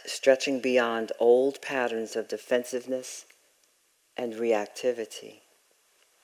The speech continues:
A reminder so it can support you in your discernment as you cultivate this energetic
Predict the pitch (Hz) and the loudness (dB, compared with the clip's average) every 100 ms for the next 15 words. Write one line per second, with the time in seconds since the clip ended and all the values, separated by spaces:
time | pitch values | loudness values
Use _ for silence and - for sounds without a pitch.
0 | _ _ _ _ _ _ _ _ _ _ | _ _ _ _ _ _ _ _ _ _
1 | _ _ _ _ _ _ _ _ _ _ | _ _ _ _ _ _ _ _ _ _
2 | _ _ _ _ _ _ _ - - - | _ _ _ _ _ _ _ -20 -20 -12
3 | - 113 117 120 127 139 147 135 120 - | -2 4 6 8 8 6 8 10 10 8
4 | 127 120 - - 135 123 - 120 - 156 | 8 8 8 2 -4 -4 -4 -6 2 6
5 | 156 143 131 123 117 117 117 113 - 151 | 6 4 0 0 0 -2 -2 -4 -2 2
6 | 165 175 123 101 - - - - - - | 2 2 0 -4 -6 -16 -16 -20 -20 -20
7 | _ - _ _ - 131 120 117 - 156 | _ -20 _ _ -6 -4 -2 -2 6 6
8 | 156 135 117 107 - 113 - 120 113 107 | 6 0 2 2 2 -4 -2 -2 -2 0
9 | 110 101 101 110 - | 2 2 0 -6 -14